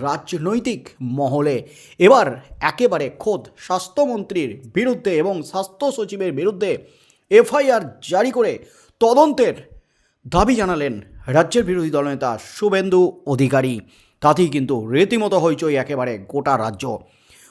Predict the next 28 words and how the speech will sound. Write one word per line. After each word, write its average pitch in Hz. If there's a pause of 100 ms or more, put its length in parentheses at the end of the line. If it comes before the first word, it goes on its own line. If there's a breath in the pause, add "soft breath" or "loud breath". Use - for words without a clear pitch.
(100)
অভিযুক্ত 254
সংস্থার 185
এক 135
ডিরেক্টরের 139
সঙ্গে 147
দক্ষিণ 139
কলকাতার 147
প্রভাবশালী 160
পরিবারের 139
যোগ 151
রয়েছে। 127 (460 soft breath)
নিষিদ্ধ 220
সেলাইন 208
ব্যবহারে 160
প্রসূতি 247
মৃত্যুর 190 (100)
অভিযোগের 156
ঘটনায় 160 (360 loud breath)
সেলাইন 240
প্রস্তুতকারী 190
সংস্থাকে 165
নিয়ে 156
এমনই 147
বিস্ফোরক 151
দাবি 156
করলেন 175 (440 soft breath)
বিরোধী 180
দলনেতা। 135